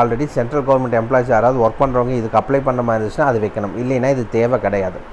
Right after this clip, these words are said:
அதுக்கடுத்து பார்த்தீங்கன்னா முன்னாள் இராணுவத்தினர் நீங்க அப்ளை பண்றீங்க அப்படின்னா அதுக்கான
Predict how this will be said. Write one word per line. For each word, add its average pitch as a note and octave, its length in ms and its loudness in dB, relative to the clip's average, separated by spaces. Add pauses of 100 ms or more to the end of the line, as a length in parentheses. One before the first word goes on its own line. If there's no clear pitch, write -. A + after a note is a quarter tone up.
(440)
அதுக்கடுத்து F#3+ 380 4
பார்த்தீங்கன்னா D#3+ 380 4
முன்னாள் D#3+ 340 4
இராணுவத்தினர் A2+ 580 0
நீங்க C#3+ 220 0
அப்ளை C#3+ 200 2 (120)
பண்றீங்க A#2+ 320 0
அப்படின்னா G#2+ 300 -2 (160)
அதுக்கான B2 340 0